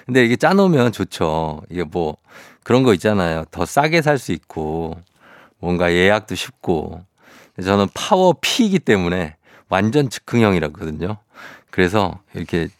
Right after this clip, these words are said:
잘 못합니다. 우리가 P가 더 불리한 것 같긴 해, 이런 현대 사회에서는. 그쵸? 예, 미리미리 뭔가 해놓는 게 그게 더 유리하니까. 어, 익명님, "사귄 지 이 주째인데 선물로 케이크 만들어서 전해주면 부담스러울까요?"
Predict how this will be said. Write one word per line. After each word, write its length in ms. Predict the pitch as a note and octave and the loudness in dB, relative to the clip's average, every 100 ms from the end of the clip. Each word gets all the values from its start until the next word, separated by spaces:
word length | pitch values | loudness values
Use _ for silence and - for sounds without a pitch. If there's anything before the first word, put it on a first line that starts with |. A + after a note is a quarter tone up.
| _ | _
잘 220 | - F2+ | -2 -2
못합니다. 580 | D#2+ - G#2+ F#2+ E2 D#2 - - - | 0 -2 -2 -4 -6 -12 -14 -18 -10
우리가 300 | G2+ A2+ D3+ A#2+ _ | 0 2 2 0 _
P가 360 | - A3 G#3 | -6 0 2
더 100 | G3+ | 2
불리한 460 | C3 G#2+ A2 E3+ F3 | 0 0 2 2 2
것 80 | D3 | -2
같긴 240 | A#2 - | -4 -2
해, 200 | A#2 G#2 F#2+ | 0 -2 -6
이런 320 | G2+ G#2 G2+ | 0 2 2
현대 340 | F2 D3+ F3 E3 | 0 0 4 4
사회에서는. 680 | D3 C3+ A#2 F#2 E2 D#2+ - | 4 4 2 2 -4 -6 -12
그쵸? 360 | - F2 A#2 G#2 _ - - - _ | -16 -10 -8 -10 _ -20 -20 -20 _
예, 200 | F2 F2 | 0 0
미리미리 400 | F2 A2 B2+ A#2+ | 4 4 6 4
뭔가 300 | F#2 F#2 G2+ | 2 0 2
해놓는 560 | G#2 B2+ C#3 F#2 F#2 F#2+ | 0 0 0 0 0 0
게 320 | E2+ F2 F2+ E2 _ - _ | -2 -2 -4 -12 _ -20 _
그게 200 | - F2+ | -4 -2
더 140 | F2 | -2
유리하니까. 800 | E2+ F2 F#2+ F#2+ G2 - - F2+ G2 _ _ _ - - - - - - _ | -2 -2 0 0 -2 -6 -14 -16 -20 _ _ _ -20 -20 -20 -20 -20 -20 _
어, 440 | G#2+ A2 G#2+ G#2 G2+ | 0 2 2 0 0
익명님, 720 | A2+ C#3 D3+ D3 B2+ F#2 D#2+ | 4 6 6 4 4 2 -2
"사귄 360 | - D3 D3+ | -6 -2 0
지 200 | C3+ A#2+ | 0 2
이 60 | A2+ | 0
주째인데 680 | B2 C#3+ C3 G#2 G2+ G#2 F#2 | 0 2 2 4 4 4 0
선물로 380 | - D3 D3 C#3 | 0 -2 0 0
케이크 340 | - E3+ - | 0 0 2
만들어서 380 | C#3+ A#2 A2+ G2+ | 0 2 0 0
전해주면 420 | - F#2+ F#2+ G2+ | 0 0 0 -2
부담스러울까요?" 840 | E2+ G2+ A2+ G2+ G2 E2 E2 E2+ | -2 0 0 0 -2 -2 -6 -8